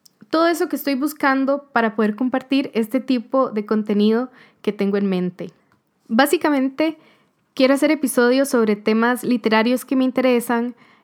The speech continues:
Eh, por ejemplo, en el primer episodio ya propiamente de este podcast, eh, voy a hablar de los mejores libros del dos mil diecinueve que salieron en la mayoría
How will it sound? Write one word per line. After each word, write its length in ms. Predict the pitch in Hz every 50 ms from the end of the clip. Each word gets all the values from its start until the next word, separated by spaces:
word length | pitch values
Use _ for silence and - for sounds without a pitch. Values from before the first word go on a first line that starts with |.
| _ _ _
Eh, 220 | 214 214 202 196
por 160 | 202 - 202
ejemplo, 760 | 202 185 208 202 208 214 208 - 240 233 233 233 233 - - - _
en 220 | 208 208 208 202
el 120 | 190 196
primer 280 | 190 - 202 196 190 185
episodio 460 | 196 202 220 208 - 220 214 220 214
ya 200 | 208 202 196 196
propiamente 600 | - 214 208 208 220 214 214 214 214 208 214 220
de 40 | 208
este 200 | 202 208 - 226
podcast, 680 | 220 - 262 247 254 - _ - 226 233 220 - _ - _ - - - - _ _ _ _
eh, 260 | 220 214 208 208 202
voy 200 | 202 214 214 220
a 40 | 233
hablar 360 | 240 247 240 240 254 254 240
de 80 | 226 240
los 180 | 233 214 202 208
mejores 360 | 208 208 220 220 233 240 220
libros 360 | 247 269 285 277 285 294 262
del 140 | 269 277 262
dos 160 | 269 262 233
mil 160 | 254 254 247
diecinueve 640 | 226 262 262 254 247 226 214 220 240 262 285 311 330 - _ - - - _ _ _
que 140 | _ - 233
salieron 480 | 220 240 226 214 214 226 254 269 262 - _
en 120 | - 233 226
la 100 | 214 208
mayoría 720 | 208 202 196 185 196 190 185 208 208 208 214 220 226